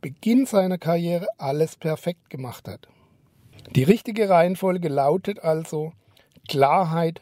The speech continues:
vor Entschlusskraft. Werde dir klar, was du gerne machen willst, recherchiere den Markt und lege dir eine Strategie, eine erste Strategie zurecht.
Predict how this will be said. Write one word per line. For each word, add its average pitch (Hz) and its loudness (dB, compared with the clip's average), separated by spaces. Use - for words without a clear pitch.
vor 165 0
Entschlusskraft. 151 -6
Werde 147 4
dir 151 -6
klar, 160 -4
was 147 -2
du 147 -10
gerne 147 -2
machen 160 -4
willst, 208 -2
recherchiere 190 2
den 185 2
Markt 175 0
und 170 -6
lege 160 -2
dir 180 0
eine 156 -2
Strategie, 170 -4
eine 139 -4
erste 170 -2
Strategie 151 -4
zurecht. 160 -4